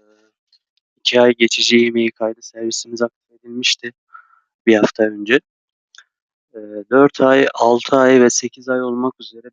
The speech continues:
diğer servislerimiz de aktif edilmiştir. Ee, nasıl satın alabileceğinizi tekrar bir, e, videoya çekmek istedim. Ya da bilgisi olmayanların haberi olsun diye YouTube'a ekliyorum bu videoyu.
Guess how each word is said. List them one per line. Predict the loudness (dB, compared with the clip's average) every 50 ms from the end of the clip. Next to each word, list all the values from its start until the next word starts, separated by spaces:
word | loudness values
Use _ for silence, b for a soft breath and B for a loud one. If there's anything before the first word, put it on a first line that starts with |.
| _
diğer | -8 -8 -8 -8
servislerimiz | -6 -2 0 0 2 0 0 0 0 2 2 2 2
de | 2
aktif | 0 0 -2 -6 -4 0 2
edilmiştir. | 4 4 4 4 4 2 0 -2 -2 -6 -10 -10 -14 _ _ _ _ _ _ _ B B B B B B B B B B _ _ -6 -4
Ee, | -4 -4 -4 -6 -6 -6 -6 -6 -6 -6 -6 -6 -6 -6 -8 -8 -10 -14 _ _ _ _ _ 0
nasıl | 0 2 2 2 0
satın | 2 2 2 2 4 4
alabileceğinizi | 4 6 6 6 6 6 4 4 4 6 6 4 4 4 2 0
tekrar | 0 0 0 0 2 2 2 2 4 4
bir, | 4 4 4 2 -2 -6 -6 -4
e, | -2 0 0 0 0 -2
videoya | -4 -2 0 0 2 2
çekmek | 2 0 0 -2 -4 -8 -8 -8
istedim. | -8 -4 -4 -2 0 0 -2 -4 _ _ _ _ _ _ _ _ _ _ _ -10 _
Ya | -2 -2
da | -2 -2
bilgisi | -2 -6 -10 -10 -8 -4 -4
olmayanların | -2 -2 -2 -4 -4 -4 -4 -2 0 -2 -2 -2 -6 _ B B B B B B B B
haberi | B -2 0 2 4 4 6 6
olsun | 4 4 2 0 0 -2 -4 -2
diye | 0 0 2 2
YouTube'a | 2 0 0 -2 -4 -4 -4
ekliyorum | -4 -6 -10 -6 -4 -4 -2 -2 -4 -4 -4
bu | -2 -2
videoyu. | -4 -4 -2 -2 -2 -2